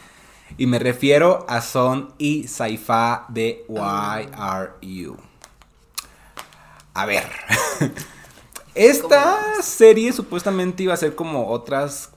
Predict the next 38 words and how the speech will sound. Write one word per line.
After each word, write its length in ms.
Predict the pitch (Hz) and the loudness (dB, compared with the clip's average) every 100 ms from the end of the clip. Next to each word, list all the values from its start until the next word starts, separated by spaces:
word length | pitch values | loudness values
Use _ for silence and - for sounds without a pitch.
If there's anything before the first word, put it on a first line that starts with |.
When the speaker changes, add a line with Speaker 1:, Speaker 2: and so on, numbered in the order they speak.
| _ | _
Speaker 1:
por 120 | 113 | -6
ejemplo, 360 | 110 113 117 113 | -4 -6 -6 -8
Starry 380 | - 113 117 110 | -4 -6 -4 -8
Sky, 500 | - 113 120 131 123 | -4 -2 -2 -2 -6
que, 300 | - 101 95 - | -8 -8 -8 -12
pues, 180 | 95 | -14
había 380 | 98 104 110 104 | -10 -6 -4 -4
dos 160 | 92 98 | -6 -8
Speaker 2:
Ujú. 80 | 104 | -8
Speaker 1:
historias, 960 | 104 139 147 143 139 135 135 131 135 | 0 6 6 4 2 2 2 -2 -6
Speaker 2:
Ujú. 100 | 208 208 - - - | -16 -18 -20 -20 -10
Speaker 1:
y 160 | 110 | -10
que 120 | 104 117 | -8 -4
iban 140 | 120 | -4
como 260 | 117 113 101 | -4 -6 -6
que 120 | 101 | -8
intercalándolas. 1500 | 101 101 - 107 113 131 139 139 139 127 123 120 117 117 117 | -8 -8 -8 -6 -4 -2 -2 -2 -2 -2 -2 -2 -2 -4 -6
Bueno, 180 | 131 135 | -6 -6
aunque 140 | 123 | -8
Starry 320 | 117 135 156 | -10 -10 -10
Sky 260 | 165 - 120 | -10 -6 -6
no, 200 | 113 98 | -6 -10
primero 280 | 101 107 113 | -10 -10 -8
fue 140 | 117 | -6
una, 280 | 110 123 156 | -6 -6 -8
después 240 | 92 104 95 | -12 -16 -14
fue 160 | 98 | -10
otra. 240 | 95 - - | -10 -12 -10
Speaker 2:
Ujú. 380 | 233 233 247 - | -8 -8 -14 -8
Speaker 1:
Pero 140 | 127 120 | -2 -2
aquí 240 | 117 127 | 0 -4
sí 100 | 127 | -2
iba 100 | 131 | -2
a 20 | 123 | -2
ser 120 | 120 | -6
como 260 | 123 117 117 | -4 -6 -6
que 100 | 107 | -10
intercalado. 960 | 101 107 104 - 104 120 120 113 107 | -8 -10 -10 -8 -4 -2 -2 -4 -10